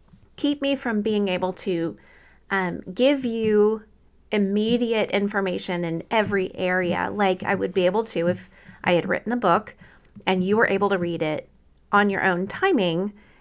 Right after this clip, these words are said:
as, you know, kind of an on-demand, and pick, even pick the chapters that you want to read that would benefit you right now. So since some of you are listening to these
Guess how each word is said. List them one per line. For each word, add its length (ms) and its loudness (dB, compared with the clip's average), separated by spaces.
as, 440 6
you 100 0
know, 140 0
kind 200 0
of 60 -2
an 160 -2
on-demand, 800 0
and 200 -2
pick, 340 -4
even 300 2
pick 280 -4
the 100 -6
chapters 580 2
that 100 -8
you 100 -4
want 160 -4
to 60 -4
read 380 -2
that 120 -2
would 160 -4
benefit 360 -2
you 100 -6
right 220 -6
now. 360 -4
So 360 -2
since 460 6
some 260 0
of 140 4
you 280 0
are 180 2
listening 640 -4
to 140 -10
these 300 -2